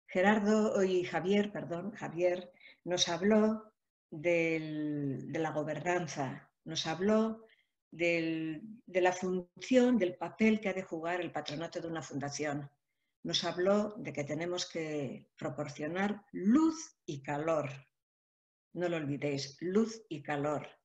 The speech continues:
al equipo profesional, al director general y a todos los, a todas las personas que trabajan en la institución. Y también nos habló de las luces largas, hacia dónde tenemos que mirar. Eso ha tenido continuidad,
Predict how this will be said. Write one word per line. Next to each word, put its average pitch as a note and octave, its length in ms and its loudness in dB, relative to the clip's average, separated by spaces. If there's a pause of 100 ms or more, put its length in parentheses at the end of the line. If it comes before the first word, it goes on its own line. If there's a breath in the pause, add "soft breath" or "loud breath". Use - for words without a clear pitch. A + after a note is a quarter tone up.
(500)
al D3+ 140 -4
equipo F3 320 -6
profesional, D3 920 -6 (600)
al C#3+ 100 -4
director D3+ 360 -4
general D#3+ 520 -2
y D3+ 40 -4
a D3+ 60 -6
todos F3 220 -6
los, E3 280 -6
a - 160 -10
todas G#3 300 2
las F3 140 -2
personas E3 480 -4
que D3 100 -4
trabajan D#3 380 -6
en D3+ 80 -4
la C#3+ 60 -2
institución. C#3 760 -6 (640 soft breath)
Y - 120 -8
también F3+ 340 2
nos G3+ 180 2
habló E3+ 220 -2
de F3+ 80 -4
las D3+ 180 -6
luces E3 300 -6
largas, C#3 640 -8 (1080)
hacia E3 240 -4
dónde F3 240 2
tenemos C#3+ 380 -2
que C#3 100 -6
mirar. C3 300 -2 (1400 soft breath)
Eso G#3 340 4
ha A3 60 6
tenido G#3+ 360 6
continuidad, F3+ 800 0